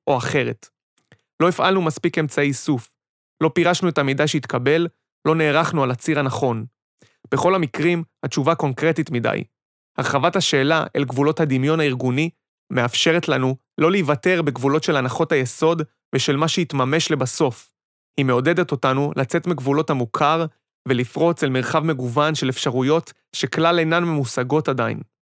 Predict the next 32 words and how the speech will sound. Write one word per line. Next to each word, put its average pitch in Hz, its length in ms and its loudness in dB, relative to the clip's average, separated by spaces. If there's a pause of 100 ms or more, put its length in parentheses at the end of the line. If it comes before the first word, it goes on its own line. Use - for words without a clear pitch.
(440)
דמיון 156 220 2
ארגוני 160 500 2 (260)
מאפשר 135 300 2
לנו 175 220 2
לראות 135 400 0
ולהגדיר 127 540 0 (300)
מכלולים 151 400 0
של 175 140 0
מציאות 170 500 -2
שחורגים 135 580 -4
ממה 156 180 0
שנחשב 151 460 -2
הגיוני, 127 440 -2 (560)
מחוץ 175 280 0
לגבולות 147 500 2
ה-common 143 380 0 (160)
sense. 113 420 -4 (800)
למעשה, 127 500 0 (360)
כפי 185 160 -2
שעולה 165 300 2
מסיכום 165 400 -2
התחקיר, 156 540 -4 (420)
מרגע 165 240 2
שמוסגרו 139 680 0
שלוש 151 320 0
תחנות 147 500 -2
עם 131 120 -2
וקטור 139 460 0
של 127 180 -4
תנועה 135 320 -2
ברורה 131 280 0
במרחב, 135 560 0